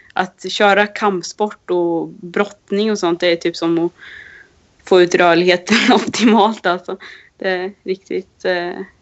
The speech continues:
riktigt bra helkropp. Man stärker skelettet liksom, eh, jättebra och,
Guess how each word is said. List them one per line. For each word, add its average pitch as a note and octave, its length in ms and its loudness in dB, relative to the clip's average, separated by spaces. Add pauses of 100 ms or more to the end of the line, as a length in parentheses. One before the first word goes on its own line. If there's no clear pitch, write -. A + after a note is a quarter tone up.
(920)
riktigt G#3+ 360 0
bra G3 100 2
helkropp. F#3+ 680 -2
Man G#3 160 4
stärker - 640 -2
skelettet - 680 -6
liksom, E3 560 -4
eh, - 580 -8
jättebra D#3+ 600 0
och, - 280 -4